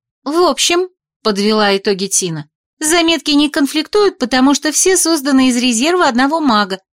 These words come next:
и потому что мощность бытовых заклинаний в десятки раз меньше, чем у боевых. Вероятно, настолько же меньше вызываемое ими сопротивление". "Ну что ж", проговорил профессор, когда дочка барона замолчала.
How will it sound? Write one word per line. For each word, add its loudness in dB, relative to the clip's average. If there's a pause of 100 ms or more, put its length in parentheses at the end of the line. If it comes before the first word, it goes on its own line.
(200)
и 0
потому 2
что -2
мощность 2
бытовых 0
заклинаний 0
в -6
десятки -2
раз 0
меньше, -2
чем -2
у 0
боевых. -4 (600)
Вероятно, 2
настолько -2
же 2
меньше 2
вызываемое 0
ими 0
сопротивление". -2 (1120)
"Ну 0
что -6
ж", -10 (540)
проговорил 0
профессор, -2
когда -2
дочка -2
барона 0
замолчала. -4